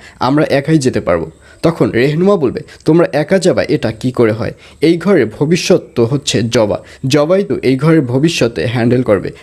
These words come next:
আমি তো এই ঘরে থাকবো না, সুতরাং জবাকে বাঁচানোটা এখন অনেক বেশি প্রয়োজন, যেভাবেই হোক এই ঘরে জবাকে এখন নিয়ে আসতেই হবে।" এই বলে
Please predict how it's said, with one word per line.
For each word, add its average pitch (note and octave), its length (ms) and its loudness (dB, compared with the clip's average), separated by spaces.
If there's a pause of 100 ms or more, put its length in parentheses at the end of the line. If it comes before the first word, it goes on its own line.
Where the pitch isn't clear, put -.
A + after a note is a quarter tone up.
আমি C#3+ 200 2
তো E3 120 2
এই G3 100 4
ঘরে B2+ 200 0
থাকবো A2+ 340 -4
না, - 140 -6 (180)
সুতরাং D#3+ 400 0
জবাকে B2+ 380 0
বাঁচানোটা B2+ 640 0
এখন A2 260 -2
অনেক A#2 340 -2
বেশি C3+ 280 0
প্রয়োজন, G2+ 400 0 (260)
যেভাবেই E3+ 480 0
হোক A#2 180 -2
এই C3 140 0
ঘরে B2 240 0
জবাকে C3+ 420 0
এখন C#3 220 -4
নিয়ে A#2+ 280 2
আসতেই G#2 380 -8
হবে।" - 200 -6 (400)
এই G3+ 140 4
বলে G3+ 280 0